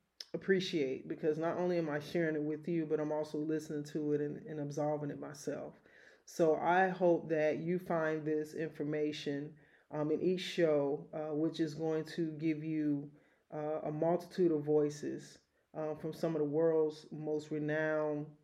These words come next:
speakers and, and manifestors, uh, worldwide,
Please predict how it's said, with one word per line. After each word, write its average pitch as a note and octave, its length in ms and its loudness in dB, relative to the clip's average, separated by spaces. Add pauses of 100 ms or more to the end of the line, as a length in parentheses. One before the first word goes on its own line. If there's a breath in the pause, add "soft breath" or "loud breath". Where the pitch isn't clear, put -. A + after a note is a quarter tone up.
(100)
speakers - 800 -4
and, D#3 220 -6
and D3+ 200 -6
manifestors, D3 880 -4 (100)
uh, D#3 340 -6 (580)
worldwide, D3+ 840 4